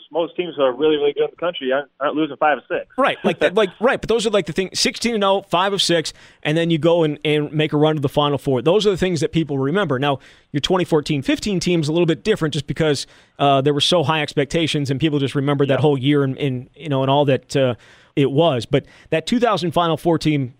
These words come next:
Speaker 2: is special, and those guys, they all came back the following year and weren't able to kinda do the same thing. Like, you guys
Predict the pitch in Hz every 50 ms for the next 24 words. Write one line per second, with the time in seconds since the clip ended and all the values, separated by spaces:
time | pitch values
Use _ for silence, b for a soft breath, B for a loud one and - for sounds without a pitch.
0 | - - 151 135 - - - 190 180 - - 147 143 143 147 165 185 - - 175
1 | 180 185 180 156 135 - b b b b b b b b b 143 - 175 175 -
2 | 175 180 202 196 196 185 175 170 170 160 - 151 - 170 165 151 143 151 180 180
3 | 160 151 147 156 - - 151 165 165 143 143 135 - - - 165 160 143 127 110
4 | - 165 165 151 - 165 151 139 131 - 165 156 147 135 - - 233 220 214 170
5 | 147